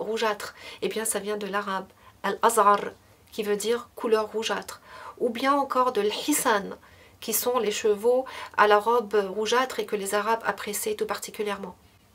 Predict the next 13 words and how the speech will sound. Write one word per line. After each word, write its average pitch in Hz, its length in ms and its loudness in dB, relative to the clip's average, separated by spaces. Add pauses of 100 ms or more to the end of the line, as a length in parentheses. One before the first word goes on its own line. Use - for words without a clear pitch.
(500)
Nous 190 140 -6
avons 190 200 -4
le 185 120 -6
mot 214 220 -2
alcôve, 202 520 -2 (540)
qui 208 120 -10
vient 214 200 0
de 202 120 -6
l'qubba, 190 540 -4 (420)
qui - 120 -16
veut 190 100 -6
dire 196 220 -8
coupole. - 400 -2